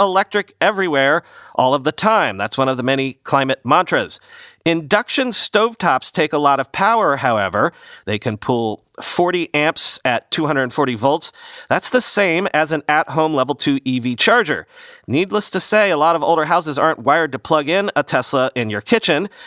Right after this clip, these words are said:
which means it could get expensive to upgrade to an induction range. Impulse to the rescue. The company's stoves include a battery solution, which means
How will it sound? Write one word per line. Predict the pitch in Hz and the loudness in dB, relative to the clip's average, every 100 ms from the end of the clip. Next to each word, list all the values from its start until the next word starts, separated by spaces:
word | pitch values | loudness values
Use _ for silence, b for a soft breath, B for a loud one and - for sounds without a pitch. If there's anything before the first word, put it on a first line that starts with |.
| B B - | B B -6
which | 120 107 | -4 -2
means | 120 127 | -2 -2
it | 117 127 | -4 -4
could | 135 120 | -4 -2
get | 127 | -2
expensive | 127 127 117 120 | -2 -2 -2 -2
to | 123 113 | -2 -2
upgrade | 113 117 113 | -2 -4 -4
to | - 110 | -4 -2
an | 113 | -2
induction | 113 104 - 113 | -2 -2 -2 0
range. | 151 190 160 - _ _ _ - | 2 2 -2 -8 _ _ _ 0
Impulse | 254 277 160 143 - - - | 0 2 0 2 0 -2 -2
to | - 208 | -2 0
the | 226 | 2
rescue. | 262 - - 180 107 78 B B B B | 0 0 0 0 0 -8 B B B B
The | - | -6
company's | - 170 226 135 | -2 -2 -2 0
stoves | - - 233 202 180 - | 0 2 2 2 0 -2
include | 170 156 180 175 - | -2 -2 -2 -2 -2
a | 147 | -4
battery | 120 151 - 226 175 | 0 0 2 0 -2
solution, | - 147 110 135 127 | -2 -2 -2 -2 -2
which | 160 165 | -2 0
means | 226 214 135 160 | 0 0 0 -6